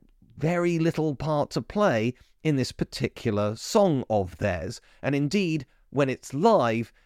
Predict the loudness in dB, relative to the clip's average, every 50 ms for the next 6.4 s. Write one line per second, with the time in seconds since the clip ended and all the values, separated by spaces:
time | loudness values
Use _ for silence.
0 | _ _ -10 -6 -2 2 4 4 4 2 0 -4 -6 -4 -2 -2 0 0 2 0
1 | 0 0 0 2 2 2 0 -2 -6 -8 -6 -4 -4 -2 -2 -4 -6 -6 -6 -6
2 | -6 -4 -4 -4 -6 -6 -4 0 4 4 4 4 2 0 0 0 0 -2 -6 -20
3 | _ _ _ _ -6 -2 -2 -2 -2 -4 -4 -2 0 0 0 2 4 6 6 6
4 | 6 6 4 2 2 0 -2 2 4 4 4 4 4 2 2 2 4 4 4 4
5 | 2 0 2 4 4 4 4 2 -2 -8 _ _ _ _ _ _ 0 2 4 4
6 | 4 4 4 4 4 4 4 2